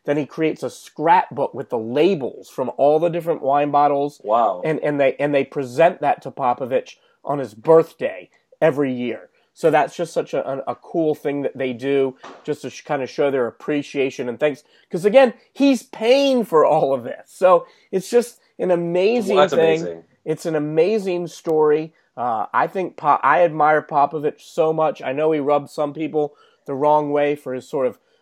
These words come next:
Speaker 1: uh, dismissive and perfunctory sideline interviews that you see him do. But I just think he's an incredible person, uh, in a number of ways. Obviously, I don't know him. I,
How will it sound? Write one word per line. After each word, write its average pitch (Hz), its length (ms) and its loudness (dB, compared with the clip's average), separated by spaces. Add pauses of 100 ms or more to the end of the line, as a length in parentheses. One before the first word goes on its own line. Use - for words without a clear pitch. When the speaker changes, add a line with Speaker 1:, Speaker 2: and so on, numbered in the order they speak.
(140)
Speaker 1:
uh, 127 160 -10
dismissive 156 680 -6
and 131 140 -6
perfunctory 135 640 -8
sideline 143 640 -2
interviews 147 500 -6
that 139 200 -6
you 135 80 -10
see 151 260 -10
him 139 140 -6
do. 147 320 0 (300)
But 139 80 -6
I 135 100 0
just 220 180 -10
think 214 140 -4
he's 175 180 -8
an 135 120 -8
incredible 156 560 -2
person, 143 560 -6 (300)
uh, 107 300 -10 (100)
in 135 140 -8
a 131 80 -6
number 160 420 -2
of 143 120 -4
ways. 147 300 -2
Obviously, 135 440 -4
I 123 80 -2
don't 127 180 -8
know 156 360 -2
him. 165 160 -8 (280)
I, 120 160 -8